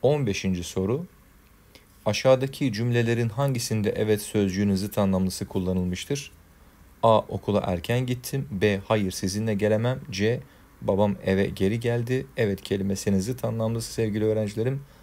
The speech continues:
hayır. Son sorumuz. Lisan sözcüğünün eş anlamlısı kaç numaralı kutucukta yazılıdır?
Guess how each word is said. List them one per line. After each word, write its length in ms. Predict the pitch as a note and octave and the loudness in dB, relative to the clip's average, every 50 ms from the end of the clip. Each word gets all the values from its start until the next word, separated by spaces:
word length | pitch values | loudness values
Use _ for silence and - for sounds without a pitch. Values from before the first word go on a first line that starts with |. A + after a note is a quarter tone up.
| - - - - | -20 -20 -20 -8
hayır. 440 | - - A2+ F#2+ F2+ E2 - - - - - - - - | -2 0 0 0 0 -2 -8 -14 -20 -20 -20 -20 -20 -16
Son 260 | - - F#3 E3+ E3+ | -2 0 2 2 2
sorumuz. 560 | E3 - A3 G#3+ G3+ G3 B2+ C#3+ C#3+ - - - - - - - - - - | 0 0 0 0 2 0 -2 -4 -6 -8 -14 -18 -20 -20 -20 -20 -20 -10 -4
Lisan 360 | A#2+ A#2+ B2+ B2 - D3+ D3 D3+ | -2 0 0 0 0 -2 -2 -2
sözcüğünün 540 | C#3 - C#3 C3+ A#2+ A#2 B2+ B2+ B2+ B2+ B2+ - | -2 0 0 0 2 0 0 -2 -2 -2 -4 -4
eş 180 | B2+ B2 - | -4 -2 -2
anlamlısı 480 | B2+ B2 B2 B2 A#2+ A#2 A2+ - - G2+ | -2 0 0 0 0 -2 -2 -4 -8 -6
kaç 300 | - C#3+ C#3 C#3 - - | -4 -2 -4 -2 -4 -2
numaralı 360 | A#2+ A2 G#2 G2+ F#2+ F#2+ F#2 | 0 2 2 2 2 0 -2
kutucukta 440 | - - - A2 F#2+ F#2+ - - A2 | -4 -6 -6 -4 -4 -4 -2 0 0
yazılıdır? 520 | G#2 G2 F#2+ G2 F#2+ F#2 B2 C3+ C3+ - | 2 2 2 0 0 0 -2 -4 -4 -8